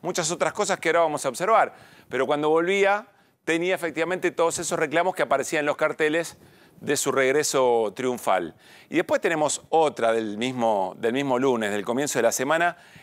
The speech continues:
el peso de la ley, una judicial. Nos alquilamos una judicial. Alrededor de la crisis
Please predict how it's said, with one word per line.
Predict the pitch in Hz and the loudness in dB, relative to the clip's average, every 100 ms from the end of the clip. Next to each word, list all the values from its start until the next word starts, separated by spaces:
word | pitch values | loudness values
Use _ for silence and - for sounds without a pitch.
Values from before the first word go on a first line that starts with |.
| - | -4
el | 131 123 | -4 0
peso | 190 175 170 | 0 2 2
de | 139 | 2
la | 147 | 4
ley, | 156 139 | 2 2
una | 165 | -2
judicial. | - 143 123 - 113 87 73 _ _ _ _ _ _ _ | 0 0 0 0 0 0 -6 _ _ _ _ _ _ _
Nos | - 131 | -10 -6
alquilamos | 107 123 151 165 - | -4 0 0 0 -2
una | 156 | -2
judicial. | 147 123 117 - 143 104 85 - _ _ _ _ _ _ _ _ _ | -2 -2 -2 2 2 2 -2 -12 _ _ _ _ _ _ _ _ _
Alrededor | 117 123 135 151 185 | -2 0 2 2 2
de | 180 | 2
la | 156 - | 2 0
crisis | 180 196 175 196 190 - | -2 -2 -4 -4 -6 -8